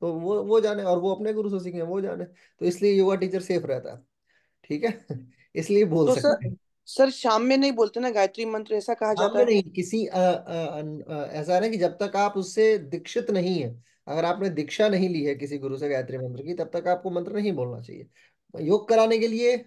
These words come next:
Speaker 1: आपका कोई और जाने, जो आपके टीचर है वो जाने, लेकिन बाकी, अ, किसी कंडीशन में नहीं बोलना चाहिए। इसीलिए बहुत सारे ऋषि लोग, अ, ये जो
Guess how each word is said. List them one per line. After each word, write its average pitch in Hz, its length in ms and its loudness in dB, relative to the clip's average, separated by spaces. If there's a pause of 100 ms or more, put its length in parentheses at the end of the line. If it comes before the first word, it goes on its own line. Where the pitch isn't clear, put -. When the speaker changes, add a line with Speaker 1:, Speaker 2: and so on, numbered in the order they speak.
Speaker 1:
आपका 170 440 2
कोई 180 280 -2
और 143 100 2
जाने, 123 380 -12
जो 135 100 -6
आपके 139 220 -4
टीचर 151 260 -4
है 165 60 2
वो 147 160 -2
जाने, 117 300 -8 (340)
लेकिन 151 300 -4
बाकी, 180 380 -2
अ, - 160 -14
किसी 160 400 -8
कंडीशन 160 360 -4
में 175 80 -4
नहीं 131 160 -4
बोलना 120 220 -4
चाहिए। 135 180 -6
इसीलिए 202 240 2
बहुत 180 240 2
सारे 180 180 -2
ऋषि 156 260 -6
लोग, 156 300 -4
अ, 143 120 -4
ये 143 200 -4
जो 135 280 -8